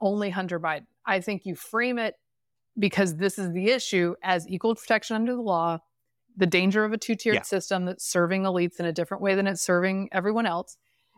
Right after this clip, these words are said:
Speaker 1: And then you gotta pivot back to talking about pocketbook issues and things that people care about. Because if
Speaker 2: Yeah.
Speaker 1: you do get lost in only this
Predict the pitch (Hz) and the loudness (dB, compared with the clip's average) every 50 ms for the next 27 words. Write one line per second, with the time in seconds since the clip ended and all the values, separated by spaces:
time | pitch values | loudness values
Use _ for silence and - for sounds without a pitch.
0 | _ - - - 202 240 320 427 466 427 415 403 349 285 - 262 285 254 233 - | _ -4 0 2 2 4 2 2 2 2 4 4 4 4 4 2 2 2 2 0
1 | - 208 208 - 208 180 202 190 170 - 185 180 170 180 170 170 - _ _ - | 0 -2 -2 -4 -4 -2 0 0 0 -2 -4 -2 0 0 0 0 -2 _ _ 0
2 | - 175 - 180 165 175 160 - 165 143 - 170 151 160 151 - 160 156 151 151 | 0 0 0 0 -4 -2 -2 -2 -2 0 -2 -2 -2 -4 -6 -10 -10 -12 -12 -14
3 | - - 160 160 156 - - - - - - - - _ _ _ _ - 226 220 | -14 -14 -16 -14 -14 -12 -12 -12 -12 -12 -16 -18 -20 _ _ _ _ 2 4 4
4 | 202 220 214 202 196 - - - 233 226 226 233 214 202 - 285 294 233 262 247 | 6 6 4 4 2 0 -2 0 0 0 0 0 -2 0 2 2 4 4 4 2
5 | 185 208 208 208 190 - - 190 185 175 - 190 190 196 202 196 196 196 175 185 | 4 4 4 4 4 2 2 0 0 2 2 2 4 4 4 4 4 2 2 2
6 | 185 190 202 - - - - | 2 0 0 -2 -6 -10 -12